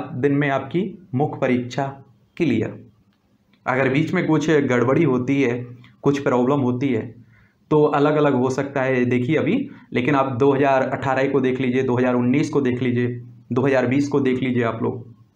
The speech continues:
अभी तो आप लोगों को यही देखने को मिलेगा लग-, कि लगभग आपके पाँच दिन में पूरा कंप्लीट।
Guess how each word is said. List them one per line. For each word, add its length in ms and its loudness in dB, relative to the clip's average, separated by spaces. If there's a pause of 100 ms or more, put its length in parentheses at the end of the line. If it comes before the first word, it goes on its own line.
(1400)
अभी 220 2
तो 120 2
आप 180 4
लोगों 180 2
को 140 2
यही 200 2
देखने 280 0
को 100 -2
मिलेगा 300 2 (320)
लग-, 240 0
कि 80 2
लगभग 340 2
आपके 280 2
पाँच 240 0
दिन 140 0
में 260 -2 (580)
पूरा 260 2
कंप्लीट। 480 -2